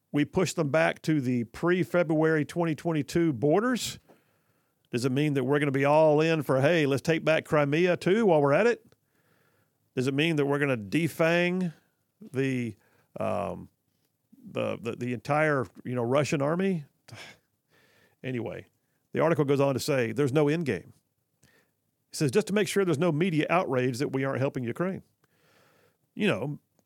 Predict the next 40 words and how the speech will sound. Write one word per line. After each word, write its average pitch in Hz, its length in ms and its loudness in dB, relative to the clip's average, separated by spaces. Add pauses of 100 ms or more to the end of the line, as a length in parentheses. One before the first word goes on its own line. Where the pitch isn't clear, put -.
(540)
Biden 160 240 0
has 160 100 -2
to 156 80 0
worry 156 140 2
about 151 180 -2
twenty 151 220 -2
twenty-four, 160 480 -2
keeping 151 240 -4
his 131 100 -4
poll 185 240 -2
numbers 104 300 -4
from 110 100 -14
slipping. 113 360 -6
And 107 60 -10
so 120 320 -4
I, 135 200 -6
I 135 100 -2
hope 196 240 0
we're 175 80 0
not 123 160 0
seeing 139 200 -2
a 113 80 -2
wag 123 260 0
the 113 80 -6
dog 131 300 -2
situation. - 560 -12 (1080)
But 113 120 -4
here's 196 200 2
where 180 200 2
the 151 80 -2
questions 156 400 0
get 139 160 0
even 127 220 -2
harder, 127 440 0
the 98 100 -4
article 95 300 -4
says, - 480 -12
and 110 100 -6
I 110 160 0
agree. 135 440 -2